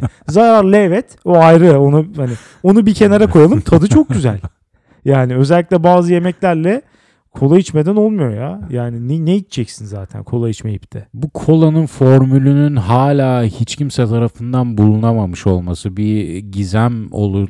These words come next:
Speaker 1: olması sana inandırıcı geliyor mu?
Speaker 2: Gelmiyor ya. Bence gizem falan yoktur artık.
Speaker 1: Evde yapsana.
Speaker 2: Evde mi? O tip makineler falan var zaten bu arada.
Speaker 1: Hakikaten mi?
Speaker 2: Hı hı. Aroma falan ekliyorsun.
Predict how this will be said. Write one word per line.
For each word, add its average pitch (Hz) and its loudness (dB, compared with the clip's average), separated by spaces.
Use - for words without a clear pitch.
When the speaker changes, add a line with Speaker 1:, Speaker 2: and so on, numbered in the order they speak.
Speaker 1:
olması 98 -4
sana 110 -6
inandırıcı 120 -6
geliyor 131 -2
mu? 151 -10
Speaker 2:
Gelmiyor 240 2
ya. 151 2
Bence 175 -2
gizem 160 -2
falan 131 -2
yoktur 120 -4
artık. - -14
Speaker 1:
Evde 135 0
yapsana. 180 -2
Speaker 2:
Evde 131 -2
mi? 160 -4
O 151 4
tip 190 -4
makineler 190 -2
falan 190 -2
var 208 2
zaten 120 -2
bu 101 -8
arada. 95 -12
Speaker 1:
Hakikaten 113 -4
mi? 82 -14
Speaker 2:
Hı 127 -2
hı. 185 -2
Aroma 175 0
falan 185 -2
ekliyorsun. 139 -8